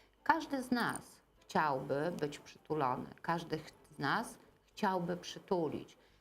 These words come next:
ale jeżeli chcemy, to dlaczego zamiast przytulać, krzyczysz na swoje dziecko? Dlaczego zamiast przytulić, powiedzieć, że przez cały dzień tęskniłaś za swoim partnerem, warczysz na niego,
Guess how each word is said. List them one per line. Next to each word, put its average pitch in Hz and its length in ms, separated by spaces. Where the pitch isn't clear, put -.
ale 160 180
jeżeli 247 360
chcemy, 151 800
to 185 100
dlaczego 170 680
zamiast 147 400
przytulać, 147 880
krzyczysz - 480
na 139 120
swoje 143 400
dziecko? - 540
Dlaczego 202 540
zamiast 180 680
przytulić, 160 840
powiedzieć, 190 420
że - 120
przez - 220
cały 175 440
dzień 147 300
tęskniłaś 165 800
za 156 120
swoim 143 360
partnerem, 139 800
warczysz 180 760
na 156 120
niego, 139 540